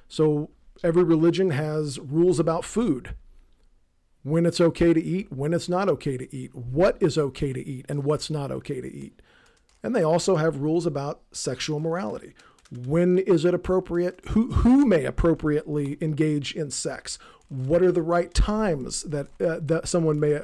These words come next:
engage in it? What are the forbidden times? What are the forbidden ways? And I mean, yeah, they have these things because, uh, to live your life without a moral code, especially as it regards to sex,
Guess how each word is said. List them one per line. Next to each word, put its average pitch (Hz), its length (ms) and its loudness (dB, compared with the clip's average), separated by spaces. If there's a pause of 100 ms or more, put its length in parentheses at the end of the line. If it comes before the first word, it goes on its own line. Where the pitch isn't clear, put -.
(100)
engage 147 440 -4
in 131 80 -8
it? 127 100 -10 (220)
What 151 160 -2
are 165 80 2
the 156 80 0
forbidden 175 680 0
times? - 600 -6 (300)
What 147 220 0
are 170 60 4
the 160 100 -6
forbidden 185 640 2
ways? 202 480 0
And 147 100 -6
I 151 60 -6
mean, 175 240 2 (380)
yeah, 180 500 -4
they 165 160 2
have 285 240 0
these 143 240 -6
things - 300 -18
because, 180 840 0 (760)
uh, - 360 -8 (500)
to - 140 -2
live 202 240 0
your 196 180 4
life 175 420 -2
without 160 300 -2
a 156 60 -2
moral 160 340 0
code, 202 480 0
especially 170 560 -4
as 151 160 0
it 156 80 -10
regards 139 440 -8
to 127 100 -12
sex, - 640 -8